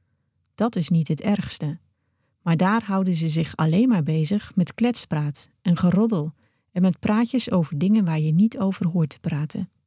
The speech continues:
Daarom wil ik dat jonge weduwen weer trouwen, kinderen krijgen en voor hun huis en hun gezin zorgen. Dan geven ze de tegenstanders van het geloof geen kans om slechte dingen van hen te zeggen.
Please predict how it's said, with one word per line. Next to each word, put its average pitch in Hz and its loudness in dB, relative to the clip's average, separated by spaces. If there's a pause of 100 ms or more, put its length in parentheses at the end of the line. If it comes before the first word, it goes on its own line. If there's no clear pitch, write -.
(960)
Daarom 240 2
wil 196 0
ik - -4
dat 151 0
jonge 185 4
weduwen 180 2
weer 165 2
trouwen, 165 -2 (480)
kinderen 240 2
krijgen 196 -2
en 180 0
voor 175 0
hun 165 2
huis 185 -2
en 196 4
hun 196 4
gezin 160 0
zorgen. 147 -4 (960)
Dan 175 4
geven 233 2
ze 208 2
de 151 -2
tegenstanders 220 0
van 196 0
het 196 0
geloof 170 0
geen 254 0
kans 185 -2 (240)
om 185 2
slechte 202 0
dingen 165 2
van 165 -2
hen 160 2
te 151 -2
zeggen. 151 -4